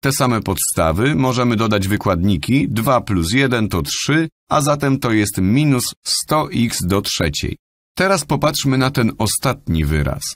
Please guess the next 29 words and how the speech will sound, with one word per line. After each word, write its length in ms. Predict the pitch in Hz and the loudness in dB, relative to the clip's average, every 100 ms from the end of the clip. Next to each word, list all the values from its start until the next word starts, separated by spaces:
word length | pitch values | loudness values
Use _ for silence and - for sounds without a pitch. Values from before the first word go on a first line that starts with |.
| _ _ _ _ _ - | _ _ _ _ _ -2
Minus 520 | 95 131 175 156 147 143 - | 2 4 4 2 2 -2 -6
cztery 580 | - - 131 127 117 - - | -8 -4 0 2 0 -2 -4
x 200 | 92 - - | -4 -4 -8
kwadrat. 760 | - - 92 76 69 - - _ _ _ | -6 -2 0 0 -2 -4 -10 _ _ _
A 80 | 107 | -4
zatem 300 | 120 165 175 | -2 0 0
to 120 | 147 | 0
będzie 320 | 135 143 131 120 | 2 2 2 -2
plus, 840 | - 110 107 104 110 147 - - - _ _ _ | -2 0 2 2 2 0 -4 -6 -12 _ _ _
to 140 | - 104 | -2 0
jest 320 | 95 - - | 0 -4 -6
ten 260 | 123 107 82 | -2 0 0
plus 320 | 95 90 - | -2 -2 -2
tutaj. 520 | 87 71 82 101 139 - _ _ _ - | -4 -2 -2 0 -2 -8 _ _ _ -2
Mamy, 540 | 110 117 117 117 113 - _ _ _ 107 | 0 2 2 2 0 -4 _ _ _ 0
mamy 380 | 110 123 123 | 2 2 2
minus 540 | 113 131 156 147 131 - | 4 4 4 2 0 -4
cztery, 800 | - - 120 107 95 101 127 151 _ | -8 -6 0 2 2 2 0 -2 _
możemy 360 | - 107 113 110 | -6 -2 0 0
to 120 | 113 | 0
pomnożyć 560 | 104 110 107 101 113 110 | 0 2 2 0 0 0
razy 320 | 104 98 117 | 2 2 2
minus 480 | 107 101 98 92 90 | 4 4 4 2 2
siedem 640 | - - 95 76 85 117 160 - _ - | -2 0 0 0 0 0 -2 -8 _ -4
i 100 | 180 | -2
później 400 | 143 151 135 151 | 2 2 2 2
pomnożyć 600 | 147 135 110 101 123 127 | 0 0 2 0 -2 -4
to 120 | - 120 | -4 -4
przez 220 | - | -2